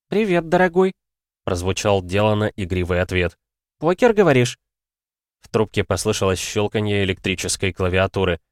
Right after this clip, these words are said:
"В списке много точек. Какие-нибудь уточнения, имя?" "Ну что ты, дорогая, не могу же я говорить такие вещи вслух. Здесь всего один телефон, меня все слышат".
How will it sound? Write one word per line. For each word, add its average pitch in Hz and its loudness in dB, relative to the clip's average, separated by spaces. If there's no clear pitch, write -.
"В - -12
списке - -2
много 180 2
точек. 131 -4
Какие-нибудь 156 0
уточнения, 156 -2
имя?" 143 -2
"Ну 98 -10
что 139 0
ты, 127 0
дорогая, 117 2
не 104 0
могу 107 -2
же 123 0
я 113 2
говорить 104 -2
такие 107 -6
вещи 98 -4
вслух. 101 -2
Здесь 95 -2
всего 113 0
один 120 0
телефон, 120 -2
меня 101 0
все 110 -4
слышат". 107 -4